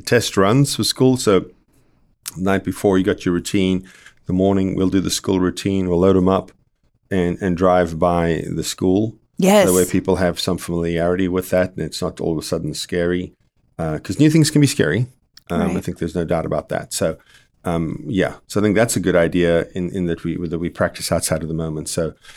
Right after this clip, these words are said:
Speaker 1: I feel like, I feel like this episode is, um,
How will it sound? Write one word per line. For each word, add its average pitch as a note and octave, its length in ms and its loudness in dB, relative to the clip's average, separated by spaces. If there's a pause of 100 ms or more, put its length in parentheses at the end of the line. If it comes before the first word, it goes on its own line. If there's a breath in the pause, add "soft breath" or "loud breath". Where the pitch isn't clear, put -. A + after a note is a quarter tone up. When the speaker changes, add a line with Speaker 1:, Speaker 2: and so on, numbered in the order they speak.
(280 loud breath)
Speaker 1:
I - 40 2
feel - 180 4
like, - 260 4
I - 60 2
feel - 180 4
like D3 160 4
this A2+ 220 2
episode F#2+ 720 4
is, F2+ 440 4 (120)
um, E2+ 380 -2